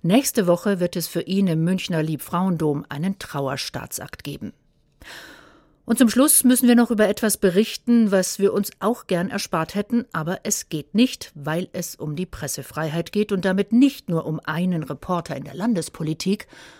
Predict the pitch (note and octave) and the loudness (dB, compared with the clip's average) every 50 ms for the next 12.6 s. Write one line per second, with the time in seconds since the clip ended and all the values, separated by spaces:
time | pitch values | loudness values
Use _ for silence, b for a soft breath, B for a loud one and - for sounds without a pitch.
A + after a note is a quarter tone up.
0 | B B B D#3+ C#3+ C#3 E3+ E3 E3 F3 G3 - A#3 A3 - _ - E3+ D#3+ D3 | B B B 0 2 2 4 4 2 0 2 2 0 0 0 _ 0 2 2 2
1 | C#3 - - F3 E3 F3+ G3 F3+ G#3 G3 G3 F#3+ F#3+ - G3 E3 - - F#3 E3 | 0 0 -2 2 4 4 6 6 6 6 6 2 0 -2 -4 -4 -4 -4 -2 0
2 | E3 F3 F#3 F#3 F#3+ F3+ - _ - D#3+ C#3+ - G3+ - - F3+ D3+ D3+ D3+ E3 | 2 2 2 2 0 -2 -2 _ -10 -8 -4 -4 -6 -4 -2 -2 -2 0 0 0
3 | D#3+ D3 D#3 D#3 D#3 D3 D3 C#3+ C#3 - - _ - G3 - - - G#2+ - - | 0 0 0 0 0 0 0 -2 -2 -4 -6 _ -8 -6 -6 -6 -10 -10 -14 -16
4 | - - G2 - - _ _ B B B B B B B B - G3+ F#3+ G3 F#3+ | -16 -16 -16 -18 -20 _ _ B B B B B B B B 4 4 4 4 2
5 | - - A#3 C4+ C#4 - A#3 A#3 G3 D3+ C#3+ D#3 D3+ D3+ D#3 D3+ F3 F3+ - - | 2 2 2 2 2 2 0 0 0 0 -2 0 -2 -2 -2 -2 -2 -4 -4 -4
6 | - E3+ G3 A3+ B3 B3 - - G3 G3+ F#3 - F#3 E3 D#3+ - F3 E3 E3 F3+ | -2 0 2 4 4 4 2 2 -2 -2 0 0 -2 -2 -2 0 -2 0 2 2
7 | G#3 A#3 A#3+ B3+ A#3 F3 F3 D#3+ D#3 D#3 D#3+ F#3+ G#3+ B3 A#3 - - A3+ G#3 G#3+ | 4 6 6 6 6 4 2 2 2 2 2 2 2 2 0 0 0 2 2 2
8 | G#3+ - A3 G#3 - - G3+ F3+ - F3+ F3 F3 E3 D#3+ - G3+ - - E3 D#3+ | 0 0 -4 -4 -2 -4 -4 -2 -2 -4 -2 -2 -4 -4 -4 -6 -6 -4 -8 -8
9 | D3 - - - D#3 C#3+ C#3 - - G3+ G#3 G#3+ - - - G#3 G#3 G3 - - | -6 -8 -8 -6 -6 -6 -6 -6 -4 -4 -4 -4 -4 -6 -2 -2 0 0 0 0
10 | G3 F3 - - F3+ F3 - - F#3+ F3+ B B B B B B - - F#3+ D#3 | -2 -2 0 0 2 2 2 2 2 0 B B B B B B -6 -4 -2 0
11 | D#3+ D3+ D#3+ D#3+ D#3+ - - C#3 C3+ D#3 G3 - - - - - - - - B2 | 0 0 0 -2 -4 -6 -8 -6 -6 -6 -6 -8 -10 -8 -8 -8 -8 -8 -14 -14
12 | - - D3 A#2+ B2 C3+ C3+ - A2+ B2+ - - | -10 -10 -8 -6 -6 -8 -8 -10 -12 -12 -12 -14